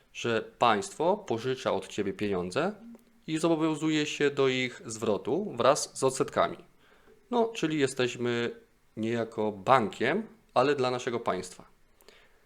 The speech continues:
Tak jak my bierzemy w banku pieniądze na kredyt, żeby zrealizować jakiś swój cel, na przykład zakup mieszkania,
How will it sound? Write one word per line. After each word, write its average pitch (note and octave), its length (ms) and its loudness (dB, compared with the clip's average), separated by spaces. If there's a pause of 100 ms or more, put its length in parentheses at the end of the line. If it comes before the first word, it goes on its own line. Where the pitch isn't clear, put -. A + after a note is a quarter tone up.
(320)
Tak G2+ 140 -2
jak G2+ 180 0
my B2 260 2
bierzemy G2 460 -2
w F2+ 80 -10
banku G2 400 -2
pieniądze A2 420 0
na F#2+ 120 -2
kredyt, F#2+ 580 -4 (160)
żeby F#2+ 520 -6
zrealizować F#2+ 760 -2
jakiś - 500 -12
swój - 260 -8
cel, F2 380 -2
na F#2+ 120 -6
przykład F#2 580 -6 (240)
zakup F#2+ 280 -4
mieszkania, G2 580 -2